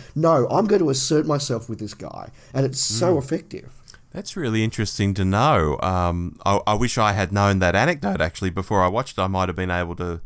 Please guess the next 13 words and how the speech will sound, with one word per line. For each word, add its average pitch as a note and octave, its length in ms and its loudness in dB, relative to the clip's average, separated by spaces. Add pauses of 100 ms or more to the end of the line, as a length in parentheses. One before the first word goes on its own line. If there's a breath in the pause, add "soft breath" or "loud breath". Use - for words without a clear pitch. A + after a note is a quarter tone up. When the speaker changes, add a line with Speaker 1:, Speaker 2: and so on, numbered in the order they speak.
(380 soft breath)
Speaker 2:
spot A#2+ 420 -2
it F#2+ 120 -2
on F2 180 0
screen, G2+ 360 -2
or E2 100 0
at E2+ 60 -2
least F2+ 200 -4
think G2+ 160 -4
I F2 80 0
was D2+ 140 -6
<laughs> - 80 -10
spotting E2+ 340 -4 (100)
it. - 280 -6